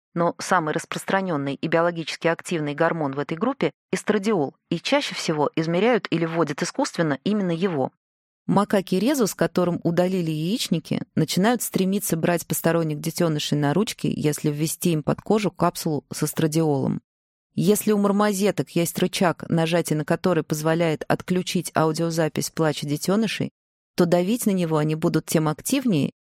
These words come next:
чем больше у них в крови эстрадиола, добавленного ли искусственно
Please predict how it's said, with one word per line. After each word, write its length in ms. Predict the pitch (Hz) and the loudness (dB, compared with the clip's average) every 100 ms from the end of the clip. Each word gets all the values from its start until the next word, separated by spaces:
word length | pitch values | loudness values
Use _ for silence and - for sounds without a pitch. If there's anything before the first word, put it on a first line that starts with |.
| _ | _
чем 240 | - 170 | 0 2
больше 280 | 170 240 - | 2 2 0
у 40 | 180 | 0
них 180 | 170 | -2
в 80 | - | -2
крови 360 | - 165 175 202 | 0 0 0 -2
эстрадиола, 720 | - 185 170 202 185 139 - - _ _ - | -2 -2 0 2 2 2 -2 -8 _ _ -2
добавленного 680 | 147 160 165 160 151 151 147 | 0 2 2 0 0 -2 0
ли 160 | 156 | -2
искусственно 600 | 160 - 311 - - 160 | -2 -2 -2 0 0 0